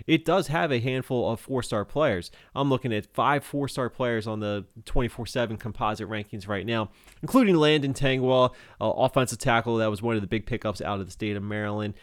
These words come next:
Lonnie White Junior from Malvern Prep, uh, wide receiver, four-star recruit, uh, Kalen King, uh, out of Detroit, Michigan, a cornerback, four, uh, four-star cornerback,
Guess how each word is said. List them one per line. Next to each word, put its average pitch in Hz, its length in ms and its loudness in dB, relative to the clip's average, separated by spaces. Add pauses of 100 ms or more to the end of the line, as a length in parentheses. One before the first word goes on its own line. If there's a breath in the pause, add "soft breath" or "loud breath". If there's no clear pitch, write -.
(180 loud breath)
Lonnie 127 280 4
White 120 200 6
Junior 123 500 2
from 107 280 -2
Malvern 110 340 0
Prep, 117 400 -2 (100)
uh, 104 280 0
wide 110 200 2
receiver, 113 600 -2 (240 loud breath)
four-star 113 520 -2
recruit, 110 480 -4 (360 loud breath)
uh, 107 180 2
Kalen 127 460 2
King, 123 480 0
uh, 110 40 0
out 104 320 0
of 104 160 -4
Detroit, 120 460 -2
Michigan, 113 420 -2
a 104 40 -4
cornerback, 113 640 -4
four, 120 360 -6
uh, 113 140 -8
four-star 117 420 -4
cornerback, 113 480 -2